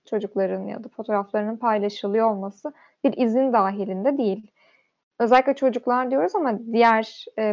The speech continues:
enkazdan kurtarılan diğer yetişkinlerin de aynı şekilde tabii ki yani.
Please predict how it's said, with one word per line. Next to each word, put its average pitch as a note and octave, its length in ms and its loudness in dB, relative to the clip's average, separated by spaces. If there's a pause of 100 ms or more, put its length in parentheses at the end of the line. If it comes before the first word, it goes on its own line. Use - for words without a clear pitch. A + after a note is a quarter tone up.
(180)
enkazdan A3+ 600 -2
kurtarılan A3 640 -4
diğer A3 200 0
yetişkinlerin G#3 1000 -4 (540)
de - 80 2
aynı G3 280 0
şekilde G3+ 460 -10
tabii G3 320 -6
ki - 160 -14
yani. G#3 520 -6